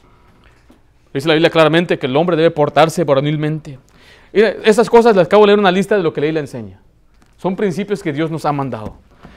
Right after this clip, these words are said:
Si usted cumple estos principios, Dios le va a ayudar a usted.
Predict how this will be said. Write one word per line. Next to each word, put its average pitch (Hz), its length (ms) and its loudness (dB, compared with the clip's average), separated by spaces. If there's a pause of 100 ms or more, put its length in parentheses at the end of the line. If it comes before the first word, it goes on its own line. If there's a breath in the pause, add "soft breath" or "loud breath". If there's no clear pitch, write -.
(120)
Si - 140 -4
usted 196 200 2
cumple 220 300 2
estos 208 200 0
principios, 175 460 -4
Dios 175 120 -2
le 185 80 -2
va 180 100 -2
a 180 40 -2
ayudar 175 240 -6
a 175 40 -12
usted. 202 180 -18